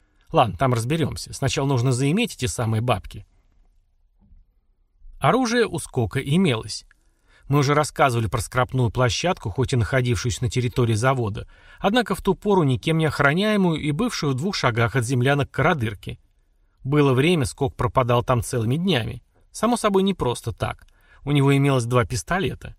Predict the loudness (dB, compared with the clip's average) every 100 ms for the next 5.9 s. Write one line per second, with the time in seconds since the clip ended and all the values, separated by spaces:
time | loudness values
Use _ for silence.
0 | -4 2 2 2 -2 -2 2 2 2 2
1 | 0 0 0 2 2 -2 -6 _ _ _
2 | 0 2 4 4 4 2 0 -4 -6 -4
3 | -4 -4 -4 0 0 -2 -4 -2 -2 -2
4 | -2 0 0 2 0 0 -2 0 0 0
5 | -2 -2 -2 -2 -2 -2 -2 -8 -18